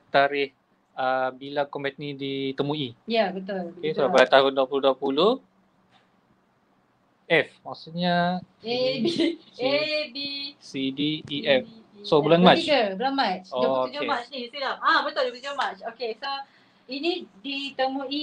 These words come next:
Speaker 2: oleh, ah, wise, Wide Field Infrared Survey, Survey, survey explorer, wise, uh, neo wise. neo sebutkan near earth object, so neo wise.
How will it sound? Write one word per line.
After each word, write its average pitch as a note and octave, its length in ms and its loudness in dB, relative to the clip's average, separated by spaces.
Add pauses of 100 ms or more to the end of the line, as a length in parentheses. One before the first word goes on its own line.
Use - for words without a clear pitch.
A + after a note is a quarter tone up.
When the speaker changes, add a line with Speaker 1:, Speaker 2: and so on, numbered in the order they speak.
(100)
Speaker 2:
oleh, A#3 880 0
ah, G3+ 560 -6 (240)
wise, A3 560 2 (880)
Wide C4 320 4 (240)
Field C4+ 240 -6
Infrared A#3 400 -2
Survey, G#3+ 400 0 (560)
Survey, A3 720 4 (240)
survey G#3+ 580 4
explorer, G3 640 -2
wise, G#3+ 540 2
uh, F3 240 -4
neo A3 400 4
wise. G#3 320 -2 (100)
neo C4+ 300 0
sebutkan C4 400 0 (320)
near B3+ 320 2
earth A#3 220 -2
object, G3 600 0
so F#3+ 140 -10
neo G3 320 0
wise. F3 320 -2